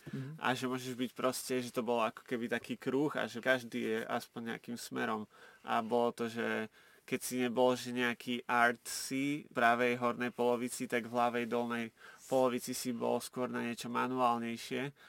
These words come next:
Speaker 2: a proste to ti išlo viacej od ruky.
Speaker 1: Predstav si takých ľudí, čo majú iba takú, malý kružok v strede.
Speaker 2: <laughs> Alebo potom, vieš, môžeš byť iba, že komunikatívny, že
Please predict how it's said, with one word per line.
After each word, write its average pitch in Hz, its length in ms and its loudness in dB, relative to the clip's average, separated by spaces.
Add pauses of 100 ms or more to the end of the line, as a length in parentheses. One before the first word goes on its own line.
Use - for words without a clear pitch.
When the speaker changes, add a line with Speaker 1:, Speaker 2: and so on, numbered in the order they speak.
(160)
Speaker 2:
a - 100 -4
proste 120 360 -4
to 127 120 -2
ti 127 220 0
išlo 120 260 -4
viacej 117 380 0
od 104 160 -2
ruky. 123 420 -4
Speaker 1:
Predstav 120 300 -2
si 123 100 -6
takých 117 240 -4
ľudí, 117 200 -2
čo 117 100 -8
majú 110 140 0
iba 113 100 2
takú, - 220 -6 (240)
malý 127 260 2
kružok 135 320 0
v - 80 -16
strede. 139 460 4
Speaker 2:
<laughs> - 40 -18 (2000)
Alebo 127 420 10
potom, 131 340 0
vieš, 120 220 2
môžeš 123 280 -4
byť 120 180 -2
iba, 123 200 2
že 123 160 0
komunikatívny, 120 1120 -2
že 113 220 -4